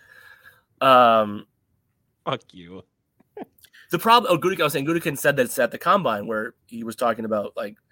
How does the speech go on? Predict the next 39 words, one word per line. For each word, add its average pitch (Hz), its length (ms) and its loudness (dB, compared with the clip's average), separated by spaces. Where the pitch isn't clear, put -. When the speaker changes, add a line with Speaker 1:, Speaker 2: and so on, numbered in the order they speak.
Speaker 1:
they 131 140 0
do, 165 260 -2
the 139 80 -2
Packers 156 340 2
have 147 180 4
the 143 80 -4
luxury, 139 560 0
the 123 160 -4
ownership, 131 600 2
and 123 140 -2
the 117 60 -2
longer 127 360 2
leash 123 360 -2
to 120 100 -10
get 127 140 0
away 120 260 2
with, 120 260 -6
you 123 100 -6
know, 107 240 -2
having 123 300 -2
a 117 40 -4
quarterback 127 360 0
sit 147 180 -8
for 147 120 -4
a 139 40 -2
few 139 220 -4
years 135 240 -2
and 131 80 -6
all 139 160 2
of 139 80 0
that. 143 240 -2
And 117 280 0
the 120 80 -8
Bears 127 340 4
don't, 127 260 -2
the 156 100 -12
G-, 175 160 -12
you 254 60 -6
know, - 120 -12